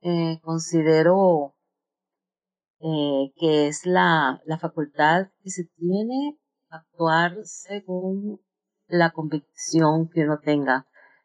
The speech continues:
y tomar decisiones de acuerdo a la convicción que uno tenga. Eh,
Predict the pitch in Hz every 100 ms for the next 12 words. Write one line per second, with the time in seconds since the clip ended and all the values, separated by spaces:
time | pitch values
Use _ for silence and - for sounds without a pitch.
0 | _ 151 151 147 147 147 147 170 151 -
1 | - 170 175 190 185 165 151 151 170 165
2 | 156 151 143 139 - 151 160 180 165 151
3 | 147 120 - - - _ _ _ _ _
4 | _ _ 156 151 147